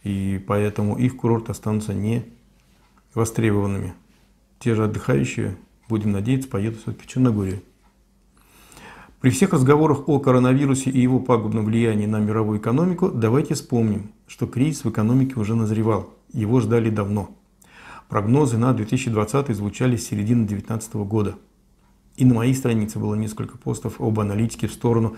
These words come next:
увеличения инвестиций именно в недвижимость, как в сберегательный инструмент в эпоху потрясений. Коронавирус лишь подтолкнул готовый процесс. Поэтому многое из сказанного — это не скороспелые выводы на потребу момента.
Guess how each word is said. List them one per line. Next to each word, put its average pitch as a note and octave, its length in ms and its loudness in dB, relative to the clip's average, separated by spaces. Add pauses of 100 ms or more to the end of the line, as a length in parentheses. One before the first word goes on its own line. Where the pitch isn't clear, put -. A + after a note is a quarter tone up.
(120)
увеличения A2+ 560 2
инвестиций G#2 540 0
именно A#2+ 280 4
в G#2+ 40 0
недвижимость, A2 580 0
как A2+ 120 0
в G2+ 40 -6
сберегательный G#2 600 -2
инструмент G#2+ 460 -4
в - 40 -10
эпоху A#2 340 -4
потрясений. F#2 680 -6 (760)
Коронавирус B2+ 500 2
лишь D3 140 -2
подтолкнул B2+ 580 -2
готовый G#2+ 480 0
процесс. - 460 -8 (920)
Поэтому A2+ 400 2
многое A2+ 340 2
из G#2+ 80 -4
сказанного — B2+ 560 2
это C3 280 0
не A#2 220 2
скороспелые A2 680 -2
выводы A#2+ 360 4
на A2 80 -2
потребу G#2+ 420 -2
момента. G#2+ 460 -2